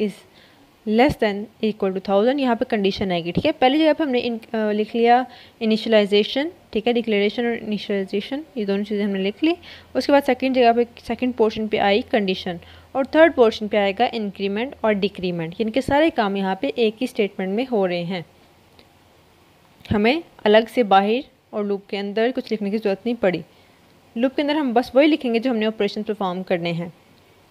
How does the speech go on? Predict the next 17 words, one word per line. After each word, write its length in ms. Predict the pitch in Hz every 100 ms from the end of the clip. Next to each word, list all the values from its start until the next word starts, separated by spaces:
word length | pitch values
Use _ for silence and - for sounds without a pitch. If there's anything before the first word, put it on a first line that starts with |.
| -
ये 80 | 208
condition 440 | 208 202 202 262
आ 100 | 285
गई 140 | 285 330
और 260 | - 220
ये 180 | 202 196
increment 680 | 196 196 - 196 202 240 -
या 200 | 220 202
decrement 640 | 240 202 - 185 180 180 180
आ 140 | 165
गया। 200 | 170 165 - _ - - -
अब 140 | 262
इसके 240 | 320 - 311
अंदर 200 | 311 311
हम 160 | 269
सिर्फ 460 | 233 - 320 349 -
एक 340 | 233 226 269